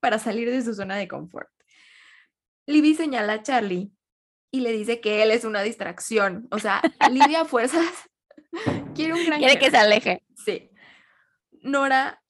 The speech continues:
Speaker 1: lo nie-, ah, o sea, Nora niega todo, obviamente, y dice que solo está ahí por el Wi-Fi para trabajar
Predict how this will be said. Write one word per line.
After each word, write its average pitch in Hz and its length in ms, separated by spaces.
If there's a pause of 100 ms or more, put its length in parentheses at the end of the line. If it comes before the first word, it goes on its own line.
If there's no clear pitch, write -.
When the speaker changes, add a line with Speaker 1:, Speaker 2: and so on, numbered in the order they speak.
Speaker 1:
lo 277 180
nie-, 285 340 (1300)
ah, 254 200 (200)
o 254 100
sea, 240 180
Nora 233 340
niega 247 320
todo, 220 320
obviamente, 208 540
y 202 60
dice 208 280
que 214 80
solo 240 360
está 240 180
ahí 208 120
por 214 160
el 196 140
Wi-Fi 175 520
para 185 220
trabajar 190 680